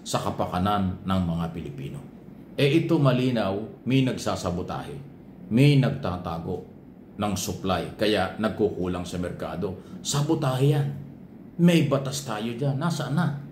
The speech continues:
ang mga batas? Bakit hanggang ngayon wala pa akong nakulong, walang nakasuhan at nakulong? Puro inspeksyon,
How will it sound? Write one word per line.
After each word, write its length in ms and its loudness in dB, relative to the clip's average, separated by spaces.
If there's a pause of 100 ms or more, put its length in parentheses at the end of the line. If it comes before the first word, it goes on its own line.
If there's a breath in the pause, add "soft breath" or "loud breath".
ang 160 2
mga 160 0
batas? 480 -12 (560)
Bakit 400 0
hanggang 240 0
ngayon 240 2
wala 320 -2
pa 80 -2
akong 240 0
nakulong, 640 2
walang 200 -2
nakasuhan 600 -2
at 160 -6
nakulong? 480 0 (240 loud breath)
Puro 240 8
inspeksyon, 720 0